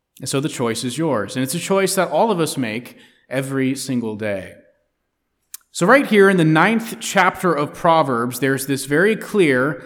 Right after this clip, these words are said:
binary choice laid out to the reader. Uh, we're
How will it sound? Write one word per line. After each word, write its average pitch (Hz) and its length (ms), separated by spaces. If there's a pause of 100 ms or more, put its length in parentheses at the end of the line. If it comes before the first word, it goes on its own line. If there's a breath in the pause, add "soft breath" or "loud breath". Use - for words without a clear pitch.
(180 loud breath)
binary 165 680
choice 143 600
laid 147 260
out 131 320
to 151 100
the 123 120
reader. 110 480 (800)
Uh, 104 60
we're 147 240